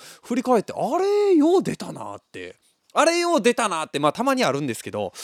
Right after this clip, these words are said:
あの、気持ちよかったですね。はい、ちょっと時間もないので、あの、す-、す-、さっさといきます。えー、パタダスネーム、魔女さんからいただきました。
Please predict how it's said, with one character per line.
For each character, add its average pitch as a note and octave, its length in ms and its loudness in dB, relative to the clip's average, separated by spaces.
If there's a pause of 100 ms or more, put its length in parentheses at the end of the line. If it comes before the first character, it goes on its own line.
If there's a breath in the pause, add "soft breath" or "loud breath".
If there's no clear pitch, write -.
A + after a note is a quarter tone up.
(300 loud breath)
あ A#2 100 -8
の、 B2 80 -14
気 - 160 -8
持 G#3+ 120 0
ち - 100 -4
よ F3+ 80 -2
か - 80 -8
っ - 60 -14
た - 80 -20
で - 60 -20
す - 100 -20
ね。 G2+ 280 -20
は G2 100 -12
い、 G2 40 -10
ち - 60 -6
ょ - 20 -2
っ - 20 -6
と - 80 -14
時 A#2+ 140 -8
間 C#3 120 -2
も A#2+ 120 -8
な G2+ 100 -10
い G2+ 60 -8
の F#2 80 -12
で、 - 160 -14
あ F#2 80 -10
の、 F#2+ 100 -12
す-、 - 160 -20 (240)
す-、 G2 220 -12
さ A#2 100 -14
っ A2 40 -14
さ G#2+ 100 -14
と G#2+ 80 -14
い F#2 40 -16
き - 80 -20
ま G2+ 80 -20
す。 - 120 -20 (560 loud breath)
え D3+ 80 2
ー、 D3 40 -2
パ B3 140 2
タ D4+ 80 0
ダ C#4+ 140 2
ス C#4 40 -6
ネ C#4 100 0
ー - 20 0
ム、 A#3 100 4
魔 A3+ 180 4
女 C#4 200 0
さ G3+ 100 0
ん E3+ 80 -6
か G3 80 0
ら A#3 60 0
い D3+ 80 -4
た G#2+ 100 -6
だ F#2+ 80 -8
き - 140 -20
ま - 100 -14
し - 220 -10
た。 - 100 -16